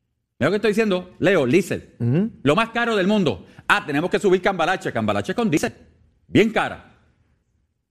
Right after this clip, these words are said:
Speaker 1: Porque usted y yo permitimos que dos o tres hablaran allá afuera y dijeran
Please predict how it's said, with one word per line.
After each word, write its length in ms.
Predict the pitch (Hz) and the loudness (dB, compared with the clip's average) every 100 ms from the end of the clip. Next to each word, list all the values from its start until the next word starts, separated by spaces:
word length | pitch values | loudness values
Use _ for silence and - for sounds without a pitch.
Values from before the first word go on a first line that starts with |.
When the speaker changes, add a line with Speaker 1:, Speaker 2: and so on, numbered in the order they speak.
| _ _ | _ _
Speaker 1:
Porque 240 | 127 131 147 | -2 0 0
usted 320 | 139 226 226 | 2 0 0
y 120 | 240 | 0
yo 160 | 247 220 | -2 0
permitimos 460 | 175 156 226 226 | -2 0 0 0
que 80 | 156 | 0
dos 140 | 175 208 | -2 -2
o 80 | |
tres 140 | 220 214 | -2 -2
hablaran 300 | 208 220 220 | -2 -2 0
allá 140 | 214 | 0
afuera 300 | 208 240 220 | 0 0 0
y 40 | 165 | 2
dijeran 580 | 156 233 196 185 - | 2 2 0 -4 -12